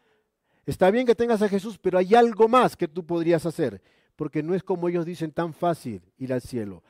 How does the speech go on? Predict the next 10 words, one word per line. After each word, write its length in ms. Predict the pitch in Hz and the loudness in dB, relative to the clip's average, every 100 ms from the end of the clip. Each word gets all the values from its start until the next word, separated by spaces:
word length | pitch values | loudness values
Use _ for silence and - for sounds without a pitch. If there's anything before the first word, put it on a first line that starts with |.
| _ _ | _ _
Hay 340 | - 156 180 | -4 0 4
algo 500 | 208 277 311 320 285 | 6 8 6 4 0
que 120 | 226 226 | -2 -4
tú 140 | 240 | -2
necesitas 440 | 220 185 185 185 | -4 -6 -8 -6
hacer 260 | 185 165 185 | -4 -2 -2
para 180 | 180 160 | 0 -2
agradar 300 | 143 143 143 | 0 0 0
a 80 | 139 | -2
Dios. 260 | 131 110 | -4 -8